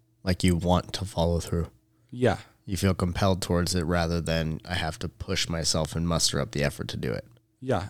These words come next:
Speaker 2: absolutely. So th-, that is so integral for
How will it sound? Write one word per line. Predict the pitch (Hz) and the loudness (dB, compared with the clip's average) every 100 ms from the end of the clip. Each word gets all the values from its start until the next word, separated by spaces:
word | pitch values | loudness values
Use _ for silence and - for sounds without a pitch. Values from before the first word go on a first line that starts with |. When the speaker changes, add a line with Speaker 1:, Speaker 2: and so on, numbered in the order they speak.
| - | 0
Speaker 2:
absolutely. | 131 123 - 123 107 101 98 _ _ _ | 2 2 2 2 0 -4 -6 _ _ _
So | - - 127 123 110 _ _ _ _ - | -4 2 6 6 2 _ _ _ _ -18
th-, | 120 - _ _ 123 | -18 -18 _ _ 0
that | 135 147 | 6 6
is | 143 | 6
so | - - 156 147 143 | 6 4 6 4 4
integral | 139 143 131 127 120 | 2 0 0 2 2
for | 107 - 120 117 113 107 110 | 0 -2 0 2 2 0 -4